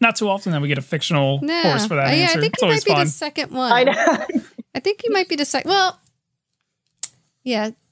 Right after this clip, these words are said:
Speaker 2: well, second, like, movie horse. Well, no, I think we've had, we, I think we've had the pie.
Speaker 1: I think we've gotten Hidalgo once.
Speaker 2: Hil-, oh, yeah, Hidalgo.
Speaker 3: Oh, that's a good one. That's a good one.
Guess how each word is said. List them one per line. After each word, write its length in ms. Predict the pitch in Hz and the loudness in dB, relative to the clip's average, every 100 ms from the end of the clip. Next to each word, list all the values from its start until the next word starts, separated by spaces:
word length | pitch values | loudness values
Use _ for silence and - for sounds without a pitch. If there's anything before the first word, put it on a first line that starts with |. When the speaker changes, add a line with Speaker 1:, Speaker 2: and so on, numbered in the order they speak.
| _ | _
Speaker 2:
well, 320 | 277 269 240 - | -2 0 -2 -6
second, 640 | - - 320 311 339 285 | -12 -2 0 0 -2 -2
like, 440 | 254 226 220 208 - | 2 2 2 -2 -2
movie 600 | 220 240 254 220 208 190 | 2 4 4 4 2 0
horse. 840 | 165 190 185 170 208 - - - _ _ _ _ | 0 0 0 -2 -4 -6 -10 -18 _ _ _ _
Well, 280 | 277 262 - _ | -4 -4 -6 _
no, 280 | 339 370 381 | -8 -6 -6
I 40 | 381 | -10
think 180 | 440 415 | -12 -6
we've 140 | 359 | -6
had, 400 | 277 247 240 233 - _ _ _ _ _ _ | -4 -4 -4 -4 -10 _ _ _ _ _ _
we, 100 | 247 262 | -4 -2
I 60 | |
think 180 | 294 339 | -2 0
we've 160 | 370 254 | -2 0
had 360 | 254 226 220 | 2 2 -2
the 60 | 214 | -8
pie. 720 | - - 220 185 170 220 269 | -10 -2 0 2 2 0 -2
Speaker 1:
I 720 | _ _ _ _ _ _ _ | _ _ _ _ _ _ _
think 140 | 202 196 | -4 -2
we've 140 | 185 | 0
gotten 220 | 165 156 147 | 2 2 2
Hidalgo 540 | 156 135 135 131 127 | 2 4 2 2 0
once. 520 | 131 135 180 - - | 0 -2 -2 -4 -4
Speaker 2:
Hil-, 140 | 247 - | -2 0
oh, 140 | 262 | 0
yeah, 180 | 302 269 | 0 0
Hidalgo. 800 | 233 226 233 208 196 185 180 196 | -2 0 2 2 0 -2 -2 0
Speaker 3:
Oh, 80 | 196 | 2
that's 140 | 175 - - | 0 -2 -2
a 40 | 202 | 0
good 80 | 190 | 0
one. 120 | 165 151 _ | -2 -6 _
That's 160 | 151 156 | -2 0
a 80 | 170 | 0
good 160 | 156 | 0
one. 220 | 147 139 | 0 -2